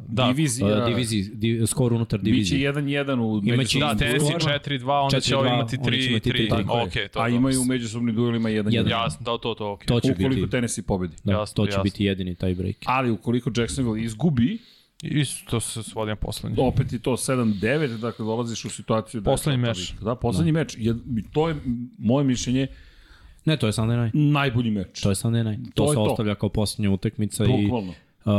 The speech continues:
Speaker 3: v-, vrlo je važna i retko kad se desi u posljednjem kolu da, da bude taj meč.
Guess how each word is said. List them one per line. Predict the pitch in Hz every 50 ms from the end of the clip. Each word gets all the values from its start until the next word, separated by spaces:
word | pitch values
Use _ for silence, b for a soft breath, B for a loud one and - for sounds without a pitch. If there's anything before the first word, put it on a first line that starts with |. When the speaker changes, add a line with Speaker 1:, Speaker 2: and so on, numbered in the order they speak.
| 101 - 202 113 -
Speaker 3:
v-, | 110 107 117 117 - 107
vrlo | 107 117 107 104 104
je | 104
važna | 104 104 104 113 110 104 113 110 110 -
i | - 107
retko | 104 104 104 - -
kad | 98 104 95
se | - 107
desi | 101 104 98 - 104
u | 82
posljednjem | - 107 98 - - 98 92
kolu | - - 98 90 87 85 - - _ -
da, | 110 104 95
da | 90 87 92 95
bude | 87 90 92 80 80
taj | - - 80 76
meč. | 73 80 - - -